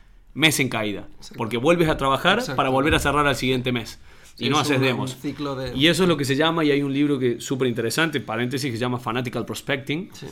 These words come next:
Speaker 1: de Jeb Blunt, que, eh, lo que dice es que hay una ley de los treinta días,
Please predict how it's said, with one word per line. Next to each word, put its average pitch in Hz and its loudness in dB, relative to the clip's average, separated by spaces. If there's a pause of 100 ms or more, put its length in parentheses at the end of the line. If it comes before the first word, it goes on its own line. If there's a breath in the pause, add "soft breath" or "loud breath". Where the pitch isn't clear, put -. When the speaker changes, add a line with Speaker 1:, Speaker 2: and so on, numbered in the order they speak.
(120)
Speaker 1:
de 120 -4
Jeb 123 -2
Blunt, 143 0 (140)
que, 123 0
eh, 113 -6
lo 113 -6
que 120 -2
dice 139 -2
es 131 -4
que - -4
hay 127 0
una 131 -2
ley 123 2
de 127 0
los 113 -4
treinta 120 -4
días, 101 -6